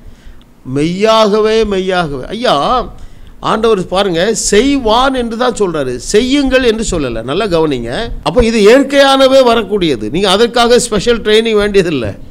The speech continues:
வேதாகம கல்லூரிக்கு போக வேண்டியதில்லை. நீங்க ஆண்டவருடைய பிள்ளையா இருக்கிறதுனால, அவரை விசுவாசித்து அவருடைய பிள்ளைகள் ஆனதுனால எல்லாரும் அற்புதம் செய்வீர்கள் என்று சொல்றாரு. அப்போ ஏன்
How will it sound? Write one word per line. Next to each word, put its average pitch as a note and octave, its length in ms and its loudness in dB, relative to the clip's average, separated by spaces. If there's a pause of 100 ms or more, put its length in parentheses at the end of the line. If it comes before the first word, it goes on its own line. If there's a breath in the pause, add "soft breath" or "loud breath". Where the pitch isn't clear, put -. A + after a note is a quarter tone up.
(500 loud breath)
வேதாகம A#3 600 4
கல்லூரிக்கு G3+ 520 2
போக G3+ 320 0
வேண்டியதில்லை. D#3 520 -2 (840 soft breath)
நீங்க D#3 180 0
ஆண்டவருடைய A#3+ 500 2
பிள்ளையா F#3+ 460 0
இருக்கிறதுனால, B2+ 640 -4
அவரை D#3 440 0
விசுவாசித்து F#3+ 720 -2
அவருடைய D3+ 440 -2
பிள்ளைகள் E3 420 -6
ஆனதுனால C3+ 800 -4 (480 loud breath)
எல்லாரும் F#3 960 -4 (140)
அற்புதம் E3+ 560 -4
செய்வீர்கள் D3 520 -2
என்று E3 260 -6
சொல்றாரு. A#2 320 -6
அப்போ C3 200 -8
ஏன் A3 240 -2